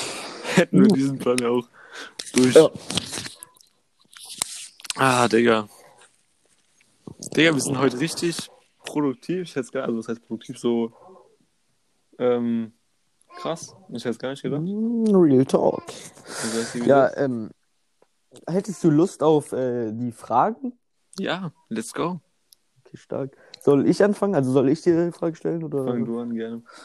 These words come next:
Speaker 2: Okay. Also, ähm, meine Frage an Bela ist, ähm, was sind deiner Meinung nach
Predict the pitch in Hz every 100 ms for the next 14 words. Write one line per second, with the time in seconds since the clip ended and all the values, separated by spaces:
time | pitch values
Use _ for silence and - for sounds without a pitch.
0 | - - - - _ _ - 127 82 -
1 | - - - - 80 82 95 85 82 87
2 | 87 - - _ _ - - 147 160 185
3 | 156 - 131 131 156 160 156 101 123 113
4 | 139 147 - 160 180 - _ _ _ _
5 | - 135 117 113 104 - _ _ _ _
6 | _ _ - 127 165 - 143 101 156 190
7 | 165 151 160 143 110 110 165